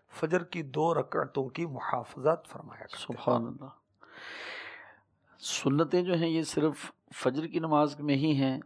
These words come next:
Speaker 2: یا پانچوں نمازوں میں بھی سنتیں پڑھی جاتی ہیں؟
Speaker 1: ہاں، دیکھیں، جو س-، آپ غالباً سنت مؤکدہ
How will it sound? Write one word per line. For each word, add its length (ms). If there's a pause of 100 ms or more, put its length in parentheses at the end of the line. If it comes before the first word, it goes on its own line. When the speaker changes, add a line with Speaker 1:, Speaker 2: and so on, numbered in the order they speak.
Speaker 2:
یا 160
پانچوں 420
نمازوں 420
میں 120
بھی 400 (280)
سنتیں 320
پڑھی 220
جاتی 300
ہیں؟ 140 (840)
Speaker 1:
ہاں، 120
دیکھیں، 280
جو 100
س-، 240 (120)
آپ 400
غالباً 540
سنت 380
مؤکدہ 680